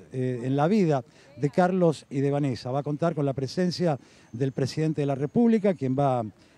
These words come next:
a viajar acompañado de, de su esposa, la señora, eh, Juliana Aguada, y seguramente también irá con ellos, eh, Antonia. Diego Maradona también está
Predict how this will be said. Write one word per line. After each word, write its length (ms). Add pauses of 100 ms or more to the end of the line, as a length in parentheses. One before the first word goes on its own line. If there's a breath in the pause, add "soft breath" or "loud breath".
a 100
viajar 280
acompañado 640
de, 220
de 120
su 120
esposa, 380
la 80
señora, 400 (360 soft breath)
eh, 160
Juliana 380
Aguada, 360
y 60
seguramente 520
también 440 (300 soft breath)
irá 200
con 180
ellos, 520
eh, 300
Antonia. 600 (340 soft breath)
Diego 260
Maradona 580
también 260
está 460